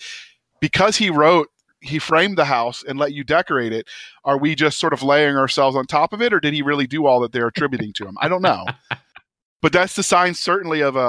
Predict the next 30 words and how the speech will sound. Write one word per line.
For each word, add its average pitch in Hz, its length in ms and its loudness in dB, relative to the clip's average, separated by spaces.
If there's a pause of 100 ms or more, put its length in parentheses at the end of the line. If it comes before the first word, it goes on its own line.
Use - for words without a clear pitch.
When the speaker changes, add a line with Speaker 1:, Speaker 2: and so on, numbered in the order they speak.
Speaker 1:
of 123 200 -8
a, 110 380 -4
a 120 100 -4
master 123 580 -4 (180)
at 120 140 -8
what 123 140 -4
he's 104 140 -10
doing. 113 400 -4 (580)
And 120 140 0
his, 123 240 0
his 127 160 -2
description 160 500 0
was 131 120 -2
definitely, 143 300 2
like 123 80 2
I - 20 0
said, 123 180 2
well 120 220 4
done. 123 420 2 (640)
Um, 95 500 -2 (460)
and 139 120 2
the 135 60 4
tech 190 240 0
he 240 100 2
was 151 160 2
envisioning, 117 640 0
I 110 60 -6
mean, 117 140 -2
that 156 180 0
wasn't, 220 500 -2